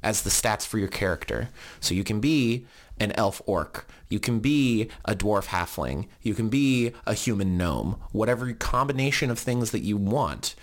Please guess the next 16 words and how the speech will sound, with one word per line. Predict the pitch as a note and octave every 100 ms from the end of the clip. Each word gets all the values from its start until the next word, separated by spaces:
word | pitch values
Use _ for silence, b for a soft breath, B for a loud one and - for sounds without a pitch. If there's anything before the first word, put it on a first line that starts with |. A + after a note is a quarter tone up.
| B
you | -
just | F#2 B2+ B2
have | C3 -
to |
pick | - A2+
one | G2+ F#2+
of |
the | F#2
stats | - F#2 E2+ - -
for | - A2+
the | F#2
mechanics | F#2 - B2 B2+ B2 -
of | G#2 F2+
the |
game. | E2+ F2 - A#1+ B2+ - - - B B B B B B - - - -
In | D3